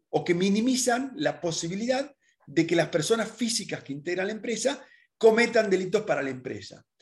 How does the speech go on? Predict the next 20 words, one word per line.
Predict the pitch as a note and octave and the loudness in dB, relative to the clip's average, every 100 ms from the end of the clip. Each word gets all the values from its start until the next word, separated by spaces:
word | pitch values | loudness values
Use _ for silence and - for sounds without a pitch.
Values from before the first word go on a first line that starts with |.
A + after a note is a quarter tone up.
| _ - | _ -10
Y | G3+ | -6
si | A3+ | -2
la | A3 | 0
empresa | A#3 D4+ - A#3 | 0 -2 -2 -2
no | F#3+ A3+ B3+ - | -2 -2 -2 -2
tiene | B3 C#4 | 0 0
un | A3 | 0
programa | D#3 D3+ F3+ F#3 | 0 0 0 0
de | |
integridad | D3 C#3+ C#3 F3 F#3 | -4 -4 -2 2 2
o | D3+ | 0
no | E3+ | -4
tiene, | E3 G3 G3 D3 - _ _ _ - | -6 -2 -2 -2 -8 _ _ _ -8
este, | B2+ A#2+ C3+ C3+ B2+ | -6 2 4 4 2
procedimientos | C#3 C#3+ D#3+ D3+ F#3 A#3 G3 D#3 - | 2 2 4 2 2 0 0 -2 -4
para | B2 | -4
evitar | B2 B2+ F#3 G3 | -4 -2 0 0
estos, | F#3+ C3 A2+ - _ _ _ | 0 -4 -4 -10 _ _ _
estos | F#3 F#3 E3 - - - | -2 2 0 0 -10 -6
riesgos, | B2+ A#3+ G3+ E3 A3 | 0 4 4 4 0